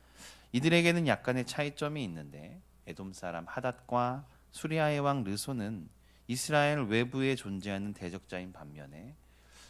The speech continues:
오늘 본문에 나오는 여로보암은 이스라엘 외부가 아니라 이스라엘 내부에 존재하는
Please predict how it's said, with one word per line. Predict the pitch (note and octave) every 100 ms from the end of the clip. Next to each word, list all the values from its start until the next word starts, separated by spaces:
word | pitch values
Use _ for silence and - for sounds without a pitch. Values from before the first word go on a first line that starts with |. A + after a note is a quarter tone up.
| -
오늘 | A2 C#3+ D#3
본문에 | C#3+ C#3 C#3+ C#3+
나오는 | C3 A#2+ A#2+ B2
여로보암은 | G2 G2 F2+ F#2+ F2 F#2 A2 D2 C#2 - _ -
이스라엘 | F#2+ - F#2 F2+
외부가 | F2 F2+ F#2 G2 F#2
아니라 | D#2 D2+ F#2+ C#3+ G#3+ - _ _
이스라엘 | - - F2+ E2+ E2
내부에 | E2+ E2 F2+ F2
존재하는 | E2 F2 E2 E2 E2+ D#2 F2+ B2 D#3